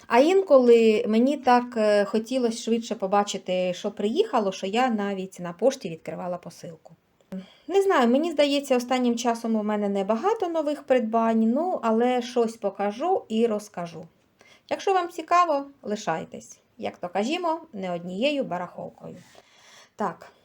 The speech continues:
а почнемо ми з ось цієї коробки. Я трошки тут відкрила, а далі, е, я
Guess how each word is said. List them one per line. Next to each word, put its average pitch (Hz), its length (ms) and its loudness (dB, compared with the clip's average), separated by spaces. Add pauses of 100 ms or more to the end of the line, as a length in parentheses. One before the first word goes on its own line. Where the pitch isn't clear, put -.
(260)
а 294 140 6
почнемо 311 560 2
ми 262 180 6
з 262 120 -8
ось 294 240 4
цієї 240 580 0
коробки. 254 840 2 (140)
Я 233 180 4
трошки 226 400 -2
тут - 360 -4
відкрила, 262 720 4
а 208 120 -2
далі, 277 480 2 (1800)
е, 196 520 -6 (640)
я 262 400 6